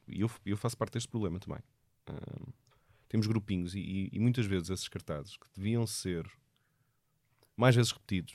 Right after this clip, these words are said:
não, não só entre eles, mas por todos, não acontece, que é uma coisa incrivelmente portuguesa. Ah, ah, que é, a malta não se junta para fazer espetáculos porque não quer misturar públicos e,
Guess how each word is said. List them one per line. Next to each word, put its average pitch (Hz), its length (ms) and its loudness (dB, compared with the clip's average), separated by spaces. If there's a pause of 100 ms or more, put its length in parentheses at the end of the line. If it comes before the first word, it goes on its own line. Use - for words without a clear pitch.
não, 85 360 -4 (120)
não 95 140 -2
só 95 220 -2
entre 92 240 -2
eles, 87 120 -2
mas 87 140 -6
por - 160 -16
todos, 101 340 0 (520)
não 135 180 6
acontece, 139 500 0
que - 100 -20
é - 20 0
uma 160 100 0
coisa 165 340 0 (1200)
incrivelmente 151 560 4
portuguesa. 135 400 -4 (460)
Ah, 90 300 -4 (120)
ah, 73 240 -8
que - 140 -4
é, 92 260 2
a 101 40 2
malta 135 320 4
não 147 160 8
se 131 160 0
junta 135 260 4
para 135 80 -2
fazer 135 160 -6
espetáculos 143 480 -2
porque - 220 -6
não 113 100 6
quer 110 160 0
misturar 95 380 -2 (300)
públicos 110 680 0
e, 90 220 -2